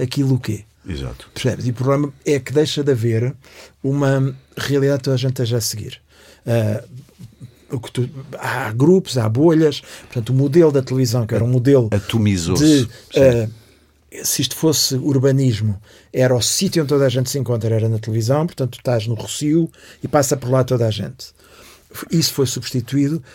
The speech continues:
Speaker 1: por uma coisa de uma cidade em que tem os bairros e cada um está no
Speaker 2: Está no
Speaker 1: seu
Speaker 2: seu
Speaker 1: bairro
Speaker 2: bairro.
Speaker 1: e uns
Speaker 2: Exato.
Speaker 1: estão ali, outros estão acolá e muitas vezes não se cruzam.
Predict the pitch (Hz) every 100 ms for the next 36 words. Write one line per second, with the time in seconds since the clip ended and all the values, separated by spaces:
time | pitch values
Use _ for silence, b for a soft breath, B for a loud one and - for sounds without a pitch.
0 | B - 139 143 135 147 127 131 131 -
1 | 131 135 127 110 131 117 - 127 113 127
2 | 143 147 156 - - 156 156 156 156 151
3 | 156 156 151 156 165 175 180 190 B B
4 | B B - 165 165 165 165 208 185 165
5 | - 185 180 180 170 202 214 208 185 175
6 | - 165 160 139 165 180 190 196 175 180
7 | 170 180 175 - 151 131